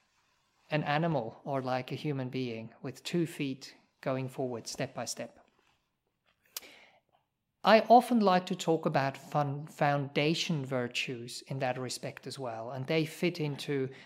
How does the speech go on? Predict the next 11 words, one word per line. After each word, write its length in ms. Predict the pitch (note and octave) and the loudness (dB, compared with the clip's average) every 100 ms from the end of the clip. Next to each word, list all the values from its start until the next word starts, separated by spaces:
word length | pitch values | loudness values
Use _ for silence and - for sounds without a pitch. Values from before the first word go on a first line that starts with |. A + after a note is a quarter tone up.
| _ - | _ 2
this 240 | C#3+ C3+ | 2 2
pre-, 240 | - - | -4 -4
preparation 1080 | - - - E3 D#3 D#3 C#3+ D3+ F3+ - C#3+ | -4 -8 -6 -2 -2 -2 2 4 4 2 -2
of 140 | B2 | -4
the 80 | - | -6
ground. 580 | C3+ C#3 C3 B2 A#2 B2 - - - - | -6 -2 -2 -2 -4 -8 -16 -20 -20 0
I'll 120 | F#3 | 4
just 340 | G3 C4+ C4+ - | 4 4 2 -2
read 300 | E3+ F#3+ E3 | 2 4 4
them 140 | D3+ | 0
out 360 | C3+ C3 D3 | 0 -2 -6